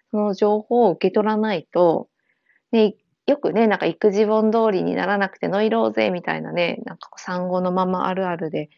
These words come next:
よく例に出されたりしますけど、そこでね、なんかさらに綺麗事のようにね、そうやってなんかこう自分の、なんかね、こう気持ちを穏やかに、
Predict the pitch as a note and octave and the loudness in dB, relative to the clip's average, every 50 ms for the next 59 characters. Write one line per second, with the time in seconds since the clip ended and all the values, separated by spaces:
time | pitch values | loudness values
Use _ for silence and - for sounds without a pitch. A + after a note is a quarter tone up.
0 | _ _ - G3 F#3+ - - - D#3+ D#3 D#3 D#3+ G3+ G#3 G#3 F3+ E3 E3 E3+ F3 | _ _ -6 -6 -6 -4 -4 -2 -2 -2 0 0 0 0 0 0 -2 -4 -6 -4
1 | - G#3+ G3+ G3 F#3+ - D#3 D3+ D#3 - - F#3 F3+ G3+ - _ - F3 F3 E3 | -4 -4 -4 -4 -6 -8 -8 -10 -10 -12 -10 -8 -8 -8 -8 _ -12 -10 -8 -6
2 | E3+ F3 E3 D3+ D3+ - _ _ - - - - - - - - - - - - | -4 -4 -4 -6 -8 -10 _ _ -20 -20 -20 -20 -20 -20 -20 -20 -20 -20 -20 -20
3 | _ - - A#3+ - C#4 C4 C4+ B3+ B3 C4 C#4 C4+ B3 A3 G3 F#3+ - E3+ D#3+ | _ -18 -16 -8 -6 -2 0 0 2 4 4 4 4 4 2 0 -2 -2 -2 -2
4 | - - G3+ G#3 - - C#4 C#4 C#4+ B3+ G3+ F#3 - - - G#3+ A3 A3+ A#3 A3+ | -2 -4 -8 -12 -6 -2 2 4 4 4 2 0 -2 -4 0 2 4 4 4 2
5 | A3+ A3+ - A#3 A3+ A#3 A#3 A#3 A#3 A3+ G3+ D#3+ D#3 D#3 F3+ F#3+ F#3+ - F#3+ E3+ | 0 -2 -2 0 0 2 2 2 2 0 0 -2 -2 0 0 0 -2 -2 -4 -4
6 | E3+ E3 E3 - E3 D#3+ E3 D#3+ D#3+ D#3+ - D3+ - - D3+ D3+ D3 E3 F3 E3 | -4 -6 -6 -8 -10 -10 -8 -10 -12 -12 -14 -14 -12 -10 -10 -8 -6 -6 -8 -8
7 | E3+ F3 F3 F3 F3+ G3 A3+ C4+ C#4+ C#4 A3+ - - _ _ _ _ _ _ _ | -8 -8 -10 -10 -8 -6 -4 -2 -2 -2 -2 -4 -6 _ _ _ _ _ _ _
8 | _ _ _ _ _ E3 D#3+ D#3 D#3+ - D#3 D#3 D#3+ F3+ G3 G3+ G3+ - _ - | _ _ _ _ _ -12 -12 -12 -12 -12 -10 -8 -4 -2 -2 -2 -4 -6 _ -8
9 | D#3+ D#3+ D3 D3+ F3+ - - F#3 E3+ E3+ E3 E3 - - F3 E3+ D#3+ - E3 F3+ | -8 -6 -8 -8 -10 -8 -8 -6 -4 -6 -6 -8 -6 -4 -2 -2 -2 -2 0 0
10 | F#3+ F3+ E3+ E3+ - _ D#3 D3+ D#3+ G3 A3+ A#3+ - | 2 2 0 0 -4 _ -8 -4 -2 -2 -2 -2 -4